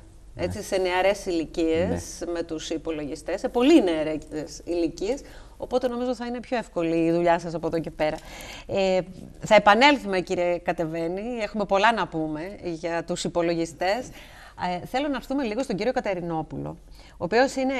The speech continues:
Speaker 2: καθηγητής, και εσάς το βιογραφικό σας πολύ πλούσιο, κύριε Κατερινόπουλο, συνοπτικά θα τα πω, έτσι. Καθηγητής, λοιπόν, οργανικής χημείας στο τμήμα χημείας του Πανεπιστημίου Κρήτης. Ε, έχετε πάρει το πτυχίο σας από την Πάτρα,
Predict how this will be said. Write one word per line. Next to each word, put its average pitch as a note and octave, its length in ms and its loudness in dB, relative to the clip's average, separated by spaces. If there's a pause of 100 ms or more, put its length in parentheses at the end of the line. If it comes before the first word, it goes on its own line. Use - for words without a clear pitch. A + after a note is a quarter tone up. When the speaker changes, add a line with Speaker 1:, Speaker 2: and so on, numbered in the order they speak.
(100)
Speaker 2:
καθηγητής, G3 840 -2
και - 80 -6
εσάς A#3 240 -2
το G3+ 80 -4
βιογραφικό E3 460 -2
σας F3 160 -12
πολύ E3+ 180 -2
πλούσιο, F3 280 -2
κύριε F3+ 180 0
Κατερινόπουλο, F3+ 260 0
συνοπτικά B3 540 2
θα E3 120 -12
τα D#3+ 100 -6
πω, D3+ 240 -10
έτσι. G3+ 340 -2 (420)
Καθηγητής, G#3+ 460 2
λοιπόν, C4 200 4
οργανικής G#3+ 460 0
χημείας G#3 440 -2
στο F#3+ 100 -8
τμήμα G3+ 280 -4
χημείας F#3 420 -4
του - 60 -20
Πανεπιστημίου E3+ 580 -8
Κρήτης. B3+ 840 -2
Ε, F#3 880 2 (640)
έχετε G3 960 0
πάρει A3+ 220 6
το - 100 -4
πτυχίο F#3+ 400 -2
σας F3+ 260 -4
από G3+ 120 -2
την E3 100 -2
Πάτρα, D3+ 420 -4